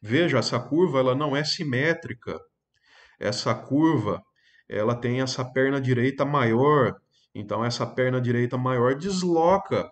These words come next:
a velocidade média mais pro lado dela, ou seja, mais pra direita. Então, a velocidade média, ela está um pouquinho à direita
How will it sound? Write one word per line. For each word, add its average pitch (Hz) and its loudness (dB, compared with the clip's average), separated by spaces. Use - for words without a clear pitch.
a 107 -4
velocidade 120 -2
média 151 -4
mais 120 -6
pro 156 -10
lado 170 -6
dela, 131 -4
ou 113 -4
seja, 110 -6
mais 107 -8
pra 120 -8
direita. 135 -4
Então, 104 -6
a 104 -4
velocidade 123 0
média, 120 0
ela 110 -2
está 123 -2
um 131 -2
pouquinho 214 -6
à 143 2
direita 139 -2